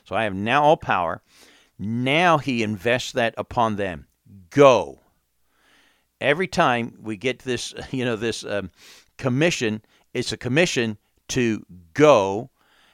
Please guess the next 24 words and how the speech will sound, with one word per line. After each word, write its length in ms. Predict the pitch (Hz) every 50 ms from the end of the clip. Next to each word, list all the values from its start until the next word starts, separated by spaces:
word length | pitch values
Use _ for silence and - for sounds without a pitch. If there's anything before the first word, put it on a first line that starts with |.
| _ _ _ -
and 320 | 113 113 110 110 113 107 -
to 460 | - 127 123 107 107 101 98 101 101 _ _ _ _ -
plant 360 | - - 120 127 139 143 -
churches. 340 | - 147 127 - - 82 -
How 160 | - 123 127
do 60 | 123
you 60 | 123
do 140 | 117 127 135 131
that? 220 | 151 170 185 _ _ _ _ _ _ _ _ _ _ -
Teach 280 | - 143 127 113 -
all 140 | 127 123 123
nations, 520 | 113 113 113 107 - 147 156 151 - - _ _ _ _ - - _ -
baptize 500 | - 110 110 120 - - 131 117 120 113
them, 160 | 123 131 123
bring 160 | - 95 95
them 100 | 101 101
into 140 | 104 - 117
the 60 | 107
membership, 560 | 107 110 120 131 131 - - 147 151 156 - _ _ - - - - - _ _ -
and 240 | 110 107 107 107 -
teach 360 | - - - 165 156 - - -
them 280 | 120 110 104 113 - _
all 260 | - 117 123 127 135 131
things, 580 | - - 117 104 101 101 101 98 - - -